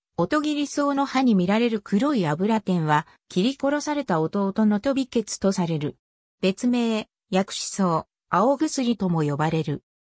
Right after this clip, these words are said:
中国植物名は、小蓮葉。日本全国、朝鮮半島、中国大陸に分布する。日当たりの良い赤土の道端や、草地、山の、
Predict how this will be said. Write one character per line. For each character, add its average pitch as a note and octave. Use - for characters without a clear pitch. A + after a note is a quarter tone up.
中 C#4
国 C#4+
植 C4+
物 C4
名 G#3
は、 D#3
小 C4
蓮 C#4
葉。 D#3
日 F#3+
本 B3+
全 B3+
国、 F#3+
朝 C4+
鮮 D4
半 B3
島、 E3
中 C#4+
国 D#4
大 C#4+
陸 G#3
に D#3+
分 F3
布 F#3+
す D#3
る。 D3+
日 G#3
当 C4+
た D4+
り C#4+
の C#4
良 C#4
い A3+
赤 G#3+
土 -
の A3+
道 G#3+
端 A#3+
や、 F#3+
草 -
地、 -
山 C4+
の、 E3+